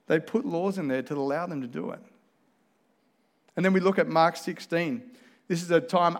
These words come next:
after the resurrection. Jesus is resurrected from the dead.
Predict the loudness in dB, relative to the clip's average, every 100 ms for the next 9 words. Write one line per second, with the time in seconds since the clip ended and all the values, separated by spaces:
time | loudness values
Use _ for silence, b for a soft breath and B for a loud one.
0 | -2 0 0 0 0 0 0 0 0 -4
1 | -4 -4 -4 -4 -4 0 0 0 -4 -6
2 | -8 -6 -4 -2 -2